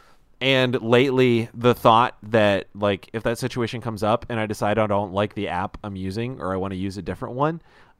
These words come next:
I can stop using that app and use a different one anytime I want. And if I don't like that one, I can always go back to the app I was using before and, like, no harm, no foul. Like, none of that is irreversible. Even, like,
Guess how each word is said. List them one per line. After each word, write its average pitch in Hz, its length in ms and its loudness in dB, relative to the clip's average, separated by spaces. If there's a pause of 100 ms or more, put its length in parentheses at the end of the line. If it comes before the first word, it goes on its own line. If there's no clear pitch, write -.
I 117 140 4
can 135 500 -2 (160)
stop - 520 2
using 127 320 -2
that 113 200 0
app 107 340 0
and 101 140 -8
use 104 160 -4
a 107 40 -4
different 95 340 -6
one 87 360 -8 (580)
anytime 117 500 -2
I 101 100 2
want. 98 360 -2 (460)
And 117 120 -2
if 117 100 0
I 120 100 4
don't 135 200 4
like 123 180 2
that 151 160 2
one, 180 180 2
I 117 140 -2
can 120 140 -4
always 156 440 2
go 160 140 4
back 135 300 4
to 113 80 -6
the 110 140 0
app 104 160 0
I 107 100 0
was 101 140 -8
using 104 240 -8
before 90 520 -2 (840)
and, 107 600 2
like, 104 420 0
no 113 240 -2
harm, 110 200 0
no 98 120 0
foul. 85 540 -2
Like, 95 220 -4 (320)
none 107 300 -2
of 107 80 0
that 107 140 4
is 98 120 -2
irreversible. 92 680 -2 (320)
Even, 226 260 0
like, 185 180 2